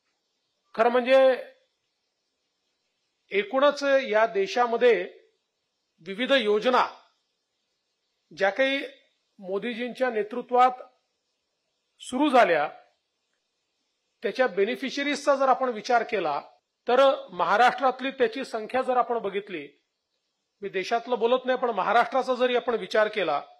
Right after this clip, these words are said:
तरी महाराष्ट्रामध्ये कोरोनाच्या काळामध्ये जवळपास सतरा कोटी एकोणऐंशी लाख डोसेस हे महाराष्ट्रातल्या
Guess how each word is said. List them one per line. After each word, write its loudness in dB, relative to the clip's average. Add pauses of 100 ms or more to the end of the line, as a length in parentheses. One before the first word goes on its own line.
(1300)
तरी -2 (680)
महाराष्ट्रामध्ये 2 (1080)
कोरोनाच्या 2
काळामध्ये 2 (1400)
जवळपास 2 (420)
सतरा 0
कोटी -4 (120)
एकोणऐंशी -4
लाख 0
डोसेस -4 (1400)
हे 2
महाराष्ट्रातल्या 0